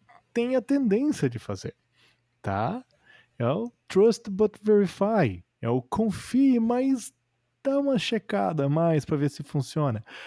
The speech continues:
Então, é implementando padrões, design patterns de resiliência no nível do seu backing service. Isso são estratégias essenciais pra que você aumente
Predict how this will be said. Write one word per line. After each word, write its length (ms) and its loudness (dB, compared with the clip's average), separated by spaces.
Então, 280 0
é 60 2
implementando 1200 0
padrões, 840 -2
design 360 -2
patterns 640 -4
de 100 0
resiliência 1120 0
no 180 0
nível 400 2
do 120 0
seu 120 -4
backing 340 -2
service. 520 -4
Isso 220 -4
são 320 -2
estratégias 580 -4
essenciais 1000 0
pra 160 -6
que 100 -10
você 220 -4
aumente 760 0